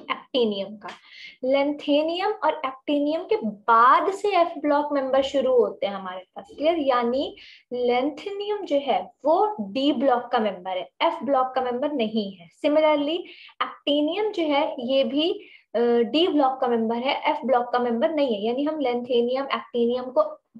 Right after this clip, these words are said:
D block के साथ पढ़ते हैं, F block के साथ नहीं पढ़ते। F block के अंदर सीरियम और lutetium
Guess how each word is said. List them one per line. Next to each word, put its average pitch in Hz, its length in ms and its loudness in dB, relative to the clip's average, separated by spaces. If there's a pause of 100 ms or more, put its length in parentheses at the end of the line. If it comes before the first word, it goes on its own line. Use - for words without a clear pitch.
D 277 240 0
block 311 380 2
के 285 80 0
साथ 220 360 -4
पढ़ते 214 280 -4
हैं, 233 200 -6 (160)
F 302 220 2
block 240 240 0
के 247 140 0
साथ 285 260 -4
नहीं 349 260 -4
पढ़ते। - 300 -2 (520)
F 415 200 2
block 269 460 2
के 311 60 -6 (180)
अंदर 240 320 2
सीरियम 262 540 -4
और 392 200 -6
lutetium 285 640 -2